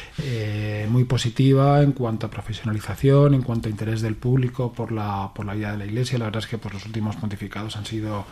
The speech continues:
extraordinarios, ¿no? Desde el despegue en época de Juan Pablo segundo, a ahora, pues, el interés que suscita en todo el mundo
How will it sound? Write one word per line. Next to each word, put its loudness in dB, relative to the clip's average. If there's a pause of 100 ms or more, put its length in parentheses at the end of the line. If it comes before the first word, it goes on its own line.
(540)
extraordinarios, 0
¿no? 0
Desde -4
el -6
despegue 0
en -2
época -6
de -4
Juan -6
Pablo -2
segundo, 4 (500)
a -6
ahora, 0
pues, -6
el -4
interés -4
que -2
suscita -4
en -2
todo -2
el -4
mundo 2